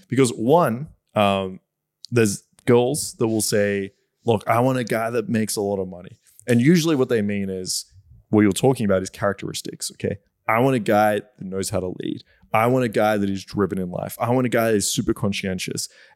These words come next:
And men that typically, like, run business and make a lot of money, they have all these traits.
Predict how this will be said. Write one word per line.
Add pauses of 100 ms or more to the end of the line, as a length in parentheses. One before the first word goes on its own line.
And (560)
men
that
typically,
like,
run
business
and
make
a
lot
of
money,
they
have
all
these
traits.